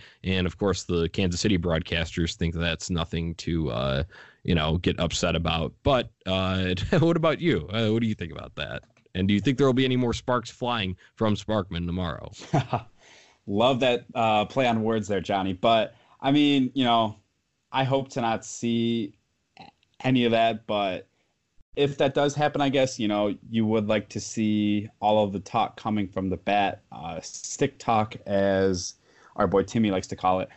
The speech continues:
Speaker 2: But yeah, so this is an exact rematch of the game. I think it was a few, it,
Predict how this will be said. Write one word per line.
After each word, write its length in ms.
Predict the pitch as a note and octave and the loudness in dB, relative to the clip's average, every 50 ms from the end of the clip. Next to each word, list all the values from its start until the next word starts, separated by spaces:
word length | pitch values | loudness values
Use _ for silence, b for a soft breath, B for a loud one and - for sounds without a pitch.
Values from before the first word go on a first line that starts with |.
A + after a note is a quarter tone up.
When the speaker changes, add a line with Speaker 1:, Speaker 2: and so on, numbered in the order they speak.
| B | B
Speaker 2:
But 120 | B A#2+ C3 | B 0 2
yeah, 180 | D#3+ E3 G#2 | 2 2 2
so 180 | F#2 - - A2+ | 0 0 -2 0
this 240 | G#2+ C#3 D#3 - - | 2 2 0 0 0
is 360 | E3+ D#3 C#3 A#2 G#2 - - F2+ - | 0 2 2 0 -2 -4 -8 -12 -6
an 400 | G#2+ A2+ A2+ A2 G#2+ G#2 G2+ - - | -4 -2 0 0 2 0 0 -2 -2
exact 360 | G#2+ F#2 - B2 C3 - - | -4 -2 0 0 0 0 0
rematch 680 | G2+ G#2+ A#2 B2 A#2 A2 G#2+ G2 G2 G2 F#2+ - - - - | 0 2 4 4 4 4 4 4 2 2 0 -2 -6 -10 -6
of 280 | - G2 G2 F#2+ F#2 F2+ - | -4 -2 0 0 -2 -2 0
the 100 | - A2+ | 0 0
game. 500 | G2 F#2 A2 A2 A2 A2 A2 A2 G#2+ G2+ | 2 2 2 2 2 2 2 2 2 0
I 60 | G2 | 0
think 140 | - B2 A2 | 0 0 0
it 20 | |
was 100 | G#2+ F#2+ | 0 0
a 80 | G2 F#2 | 0 -2
few, 320 | - - - A#2 A2+ A#2 - | -4 -2 -2 0 0 0 0
it, 260 | - G#2+ G#2+ - - | 0 -2 -2 -2 -4